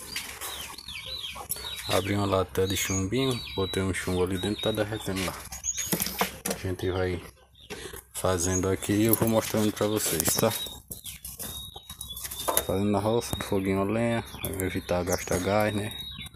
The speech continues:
Vamos lá, galera, ó. O chumbinho tá derretido. Vou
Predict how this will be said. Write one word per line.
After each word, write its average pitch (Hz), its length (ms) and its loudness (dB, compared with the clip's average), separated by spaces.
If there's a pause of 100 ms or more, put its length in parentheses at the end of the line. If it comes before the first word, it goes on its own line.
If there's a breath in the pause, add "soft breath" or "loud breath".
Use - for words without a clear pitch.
(1160)
Vamos 117 180 -4
lá, 87 120 0
galera, 90 360 0
ó. - 40 -4
O - 880 -14
chumbinho 92 400 -2
tá 90 120 0
derretido. 95 680 2 (1080)
Vou 98 360 -2